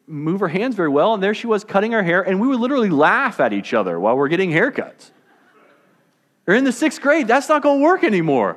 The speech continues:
All of a sudden, what do people think of me? I care. There's this temptation that we have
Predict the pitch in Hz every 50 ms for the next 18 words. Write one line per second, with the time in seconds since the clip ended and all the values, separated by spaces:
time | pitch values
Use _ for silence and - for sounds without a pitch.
0 | - - - 196 254 277 277 277 - - 311 320 320 269 208 185 220 285 339 330
1 | - 349 381 359 370 359 - 381 392 381 - 294 226 190 156 151 165 190 - -
2 | - 359 381 392 311 - - - - _ _ _ _ _ _ _ _ _ _ _
3 | _ _ _ _ _ _ _ _ _ _ _ _ _ _ _ _ _ _ _ _
4 | _ _ _ _ _ _ - 190 185 - 190 175 - - 196 180 170 - 185 180
5 | 185 180 - - 123 107 101 95 104 101 92 95 92 92 90 90 87 90 -